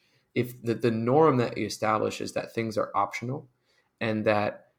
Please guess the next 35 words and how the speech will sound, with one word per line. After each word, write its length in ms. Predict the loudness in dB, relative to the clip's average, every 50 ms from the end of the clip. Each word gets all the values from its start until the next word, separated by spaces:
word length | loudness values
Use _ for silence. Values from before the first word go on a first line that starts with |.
| _ _ -2
I 60 | 0
lo-, 140 | 2 4 4
I 100 | 4 4
loved 260 | 4 6 4 4 4
one 160 | 2 -2 -2 -2
thing 160 | -4 -4 -4
that, 280 | -4 -6 -8 -10 -12
that 220 | -10 -10 -10 -8 -4
Darren 320 | -2 -2 -2 -2 -2 -4
told 160 | -6 -8 -8
me 100 | -6 -6
about 400 | -8 -6 -6 -4 -4 -4 -6 -8 -16 _ _
some 180 | -14 -10 -8
of 60 | -4 -2
their 140 | -2 -2
process, 600 | -2 -4 -4 -4 -4 -4 -6 -6 -8 -6 -6 -6
and, 280 | -8 -8 -8 -8 -12 -16 _ _ _ _ _ _ _ _ _ _ _
and, 280 | -12 -12 -10 -8 -6 -4
um, 460 | -4 -4 -4 -4 -6 -8 -10 -12 -14 -16 _ _ _ _ _ _ _ _ _ _ _ _ _ _ _ _ _ _ _ -14 -14 -10
I 40 | -8
think 160 | -8 -6 -4
he 60 | -4
was 120 | -4 -2 -2
on 140 | -2 -2 -4
stage 400 | -6 -4 -4 -2 -2 -2 -4 -4
at 80 | -4
a, 260 | -4 -4 -6 -6 -8 -8
at 140 | -8 -6 -6
a, 200 | -4 -4 -6 -4
a 20 |
talk 320 | 0 0 0 0 0 -2
that 80 | -4 -4
I 80 | -4 -2
was 180 | -4 -4 -4
at 280 | -4 -4 -4 -4 -8